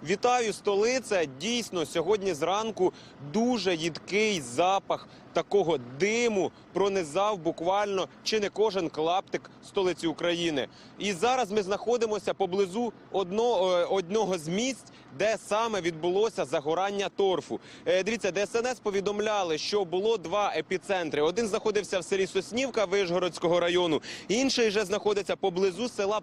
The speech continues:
Перше Травня Броварського району. Ось, власне, ми знаходимося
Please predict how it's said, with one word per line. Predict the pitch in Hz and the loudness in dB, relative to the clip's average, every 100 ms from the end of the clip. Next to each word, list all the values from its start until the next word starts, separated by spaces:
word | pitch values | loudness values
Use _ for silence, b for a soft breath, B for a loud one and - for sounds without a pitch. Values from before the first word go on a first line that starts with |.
| - | -2
Перше | 208 208 - 190 165 | -2 -2 -4 -4 -2
Травня | 165 185 196 185 | 0 0 0 -2
Броварського | 143 156 156 143 - 202 190 | -2 -2 -2 -4 -2 0 0
району. | 180 180 170 139 B B B | 0 0 0 -2 B B B
Ось, | - 233 - | 2 2 0
власне, | 165 196 208 - 175 | 0 0 0 -2 -4
ми | 180 214 | 0 -2
знаходимося | 170 185 - 196 196 175 165 160 170 | 0 -4 0 0 2 0 0 0 -2